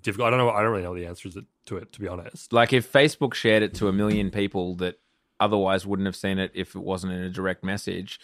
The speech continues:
Speaker 1: Yeah.
Speaker 2: should they be held liable
Speaker 1: For the
Speaker 2: and culpable for it?
Speaker 1: distribution. Yeah,
Speaker 2: Now,
Speaker 1: yeah.
Speaker 2: I think obviously there's nuance in the law, and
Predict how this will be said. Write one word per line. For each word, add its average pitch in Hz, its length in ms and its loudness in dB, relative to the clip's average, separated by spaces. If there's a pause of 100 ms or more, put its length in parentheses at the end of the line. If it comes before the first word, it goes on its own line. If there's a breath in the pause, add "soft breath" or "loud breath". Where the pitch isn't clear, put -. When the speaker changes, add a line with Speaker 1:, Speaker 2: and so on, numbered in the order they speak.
Speaker 1:
Yeah. 127 180 -2
Speaker 2:
should - 240 -2
they 101 160 2
be 95 140 -2
held 92 400 -2 (440 soft breath)
liable 101 300 2
Speaker 1:
For 107 60 2
the 120 80 6
Speaker 2:
and 104 100 2
culpable 110 240 4
for 101 60 4
it? 101 60 4
Speaker 1:
distribution. 90 340 -2
Yeah, 113 100 6
Speaker 2:
Now, 113 80 6
Speaker 1:
yeah. 107 60 4
Speaker 2:
I 101 80 2
think 117 260 -2
obviously 95 340 0
there's 90 200 -2
nuance 92 360 -4
in 95 60 -4
the 90 100 -2
law, 98 280 0
and 92 360 -6